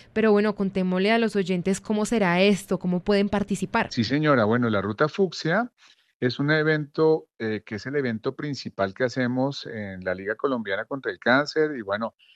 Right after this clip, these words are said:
Speaker 2: nuestras, eh, secciones y capítulos hacemos durante el mes de octubre muchos eventos. Y toda la información la pueden encontrar en la página,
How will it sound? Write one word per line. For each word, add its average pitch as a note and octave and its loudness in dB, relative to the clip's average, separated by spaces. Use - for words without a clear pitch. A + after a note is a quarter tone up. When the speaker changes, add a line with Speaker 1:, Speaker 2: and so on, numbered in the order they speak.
Speaker 2:
nuestras, G#2+ 0
eh, G2+ 0
secciones G#2+ -4
y C3+ -6
capítulos B2 -2
hacemos B2 -4
durante D3 -2
el A2+ 0
mes B2+ 2
de D3+ -2
octubre D#3 -2
muchos D#3+ -4
eventos. D3+ 0
Y A#2+ -8
toda D3+ 4
la G#3 2
información D#3+ -4
la A#3 -4
pueden C#3+ -4
encontrar C3 -4
en D#3 -4
la D3 -6
página, C#3+ -6